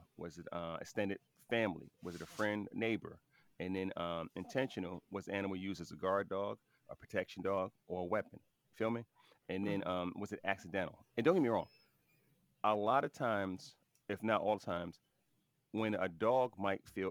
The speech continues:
Speaker 1: everything's provoked. So sometimes we say unprovoked versus pro-, provoked, but in the dog language, what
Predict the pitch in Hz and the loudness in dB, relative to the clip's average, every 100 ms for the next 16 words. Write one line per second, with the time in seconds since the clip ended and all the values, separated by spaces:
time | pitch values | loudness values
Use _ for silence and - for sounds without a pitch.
0 | - 107 117 123 98 92 - 80 82 - | -2 2 2 2 -2 -4 -8 -6 -6 -8
1 | _ _ _ _ - 107 147 127 117 104 | _ _ _ _ -4 -2 2 2 2 2
2 | 120 110 - 110 107 98 95 92 - 87 | 0 0 2 0 0 -4 -2 -4 -6 -12
3 | - _ - _ - 87 120 110 - - | -12 _ -20 _ -10 2 4 4 -2 -20
4 | - - 107 - 104 101 87 82 101 156 | -20 -2 -2 0 0 0 -2 4 6 6
5 | 98 95 87 87 85 | 4 -4 -2 -6 -8